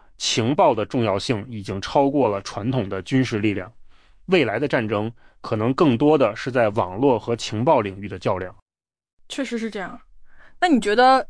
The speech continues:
Speaker 2: 以色列的情报优势还能维持多久？伊朗会不会找到反制的办法？
Speaker 1: 以色列的情报优势确实很明显，但伊朗也在不断提升自己的反情报能力。而且随着科技的发展，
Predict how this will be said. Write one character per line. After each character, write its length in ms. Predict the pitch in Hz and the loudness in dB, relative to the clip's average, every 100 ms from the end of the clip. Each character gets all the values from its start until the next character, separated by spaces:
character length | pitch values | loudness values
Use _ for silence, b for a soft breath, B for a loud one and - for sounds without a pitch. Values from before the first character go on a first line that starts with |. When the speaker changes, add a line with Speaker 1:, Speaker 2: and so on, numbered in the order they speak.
| - | -10
Speaker 2:
以 140 | 202 | -10
色 160 | 190 330 | 0 2
列 120 | 320 | 4
的 80 | 233 | 2
情 240 | - 202 | 0 -2
报 160 | 220 233 | 0 2
优 160 | 240 | 0
势 380 | 247 - 208 180 - | -2 -2 -4 -4 -10
还 180 | - 233 | -4 -2
能 100 | 240 | 0
维 100 | 208 | -2
持 140 | - | -2
多 160 | 233 233 | -6 -6
久？ 200 | - - - - - - - | -6 -10 -14 -16 -18 -14 -2
伊 100 | 285 | 0
朗 160 | 220 | 0
会 160 | - 339 | 0 0
不 80 | 233 | 2
会 140 | 247 | 0
找 140 | - | 2
到 80 | 190 | -2
反 200 | 196 196 | -2 -4
制 140 | 180 202 | -4 -6
的 80 | |
办 180 | 196 190 | -4 -4
法？ 140 | - - - _ _ _ _ _ - | -6 -16 -20 _ _ _ _ _ -14
Speaker 1:
以 80 | 117 | -2
色 100 | 170 | 2
列 100 | 175 | 4
的 80 | 123 | 2
情 160 | 127 | 2
报 120 | 143 | 2
优 120 | 127 131 | 2 0
势 100 | 131 | 0
确 140 | 147 | 0
实 80 | 135 | 0
很 120 | 127 | 0
明 160 | 98 120 | -2 -2
显， 220 | 120 - b b b b | -2 -4 b b b b
但 200 | 151 143 | 0 0
伊 140 | 190 | 0
朗 240 | 175 113 | 2 2
也 100 | 113 | -2
在 140 | 101 113 | -4 -6
不 160 | - | -4
断 180 | 123 147 | 0 0
提 140 | 113 113 | 0 -2
升 160 | 139 | -2
自 140 | 139 139 | 0 0
己 80 | |
的 100 | 110 | 0
反 240 | 123 - 107 | 0 -2 -8
情 180 | - 107 | -8 0
报 160 | 170 | 0
能 200 | 107 98 | 0 -6
力。 120 | 104 - - b b b | -14 -14 -18 b b b
而 100 | 156 | 0
且 200 | 165 117 | 2 0
随 120 | 120 | 0
着 120 | 151 | 0
科 180 | 135 - | 0 0
技 100 | 185 | 2
的 80 | 123 | 2
发 200 | 123 143 | 2 2
展， 200 | 131 92 | 0 -6